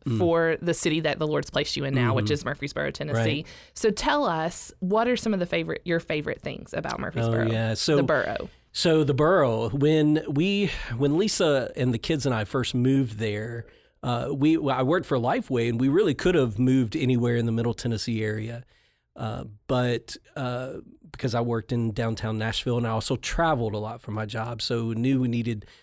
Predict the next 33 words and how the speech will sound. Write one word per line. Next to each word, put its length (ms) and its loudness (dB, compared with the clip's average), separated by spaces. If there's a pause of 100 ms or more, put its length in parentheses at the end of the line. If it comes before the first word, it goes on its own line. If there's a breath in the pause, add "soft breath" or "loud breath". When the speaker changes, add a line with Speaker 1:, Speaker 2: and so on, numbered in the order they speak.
(300 soft breath)
Speaker 1:
uh, 200 -8
somewhere 360 4
close 280 0
to 80 0
the 120 -2
airport. 560 -2
And 220 0
so, 340 0 (440 loud breath)
uh, 160 0
but 140 2
we 120 2
kept 300 -4
going 260 2
back 360 -2
to 280 2
Murfreesboro, 800 -2 (280)
and 600 0 (440 soft breath)
it 60 4
was 160 2
the 80 0
college 440 2
town. 440 2 (300)
Um, 520 0
we 180 2
knew 440 6
that 260 0
we 120 2
wanted 320 2
to 80 -2
be 360 2
among 360 2
college 400 -2
students. 500 -2